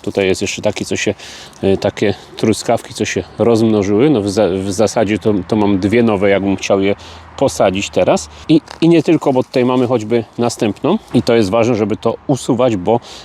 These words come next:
cała siła ma się skupić tylko na tej truskawce. Nie na tych, które tutaj, y, na tych bocznych, tylko na tej truskawce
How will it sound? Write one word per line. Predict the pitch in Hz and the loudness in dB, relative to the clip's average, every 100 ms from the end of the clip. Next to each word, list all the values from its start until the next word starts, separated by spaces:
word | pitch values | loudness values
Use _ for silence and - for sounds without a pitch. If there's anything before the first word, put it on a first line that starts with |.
| - | -10
cała | - 123 117 | 0 2 2
siła | - 120 | 0 0
ma | 107 | 0
się | 104 107 | -2 -8
skupić | - 95 107 | -8 -12 -8
tylko | - 113 | -6 -2
na | 107 | -2
tej | - 101 | 0 -2
truskawce. | - - 120 - 120 - - - - - | 0 -2 -2 0 -2 -2 -8 -8 -18 -4
Nie | 113 139 156 | 0 2 2
na | 135 | 0
tych, | 117 127 - - - | 0 -2 -2 -12 -20
które | - 120 110 | -6 -2 -2
tutaj, | - 110 104 - - - - 107 104 | 0 -2 -2 -6 -18 -10 -2 0 2
y, | |
na | 110 110 | 0 2
tych | 127 | 0
bocznych, | 101 120 - - 90 | 2 2 0 -6 -8
tylko | - 123 135 | -4 -2 0
na | 127 135 | 0 0
tej | 123 | -2
truskawce | - 120 - 120 - - | 0 -4 0 -2 0 0